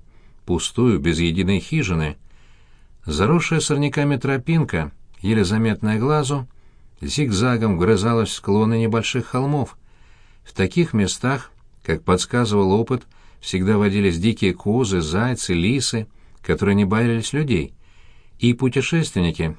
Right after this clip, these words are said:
без опасных приключений могли запастись и едой.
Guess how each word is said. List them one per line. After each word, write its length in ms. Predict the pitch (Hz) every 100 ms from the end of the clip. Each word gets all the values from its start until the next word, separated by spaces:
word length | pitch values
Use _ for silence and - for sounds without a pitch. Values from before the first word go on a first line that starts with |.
| -
без 260 | 78 131 127
опасных 520 | 113 120 117 104 -
приключений 840 | 95 92 92 90 - 101 131 131 - - - -
могли 300 | 80 82 85
запастись 760 | 90 104 101 - 120 113 - -
и 80 | 131
едой. 480 | 139 123 80 71